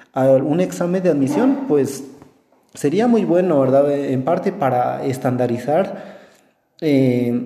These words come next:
grupos, porque nosotros como docentes tenemos ese, ese problema de que tenemos grupos de, de estudiantes, eh, muy heterogéneos, estudiantes que van muy adelantados,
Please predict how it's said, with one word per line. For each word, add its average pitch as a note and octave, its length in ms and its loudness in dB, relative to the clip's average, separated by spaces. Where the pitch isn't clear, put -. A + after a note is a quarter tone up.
grupos, D3 540 0
porque - 800 -4
nosotros D#3 420 -2
como D#3 260 0
docentes F3+ 480 0
tenemos D#3 400 -2
ese, E3+ 360 -2
ese D3 180 -2
problema C3+ 600 0
de B2+ 240 -2
que C3 100 -2
tenemos C#3 560 0
grupos D#3+ 600 -2
de, A#2 480 -4
de A#2 100 -4
estudiantes, C3+ 760 -2
eh, - 280 -6
muy E3 680 -2
heterogéneos, D3+ 920 2
estudiantes D3 760 -4
que A#2+ 140 -2
van C3+ 240 2
muy F#3+ 160 6
adelantados, G3 880 0